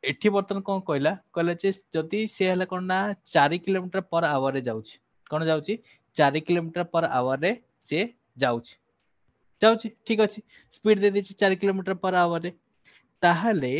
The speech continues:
ସେ କହିଛି ଯଦି ସେ ଟାଇମ ସେ ସେମ ଥିବ। ଟାଇମ ସେମ ଥିବ ମାନେ ଏଇଠୁ ଏତିକି ଯିବା ପାଇଁ କେତେ ସମୟ ଲାଗିଲା କି? ଦୁଇ ଘଣ୍ଟା ଲାଗିଲା, ଟୁ ଆୱାର ଲାଗିଲା। ତାହେଲେ ଏଠି ସେଇ ଯଦି ସେଇ ସେମ ଟାଇମ ରହିଲା, ଟୁ ଆୱାର ରହିଲା,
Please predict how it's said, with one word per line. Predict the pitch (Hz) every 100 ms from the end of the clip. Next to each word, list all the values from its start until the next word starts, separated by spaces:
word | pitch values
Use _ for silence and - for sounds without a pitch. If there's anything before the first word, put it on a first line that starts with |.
| 190
ସେ | - 208
କହିଛି | 202 196 -
ଯଦି | - 214
ସେ | 214 233 -
ଟାଇମ | 175 196 240
ସେ | 233 220
ସେମ | 220 170 147 120
ଥିବ। | 117 107 - _ _ _ -
ଟାଇମ | 196 214
ସେମ | - 220 214
ଥିବ | 220 214
ମାନେ | 220 175
ଏଇଠୁ | 190 196 208
ଏତିକି | 208 208
ଯିବା | 208 202
ପାଇଁ | 208
କେତେ | 202 208
ସମୟ | 202 208
ଲାଗିଲା | 190 147 117
କି? | - - _ _ _ _ -
ଦୁଇ | 160 202
ଘଣ୍ଟା | 202 202
ଲାଗିଲା, | 196 190 185 _ _
ଟୁ | - 185
ଆୱାର | 180 185
ଲାଗିଲା। | 180 165 165 - _ _ _ _ _ -
ତାହେଲେ | 190 202 233 - _ _ -
ଏଠି | 156 - - 240
ସେଇ | 240 233
ଯଦି | 220 226 220
ସେଇ | - 208
ସେମ | 208 170 175 196 190
ଟାଇମ | 160 165 139
ରହିଲା, | 123 123 123 139
ଟୁ | - 147
ଆୱାର | 147 123 120 117
ରହିଲା, | 120 123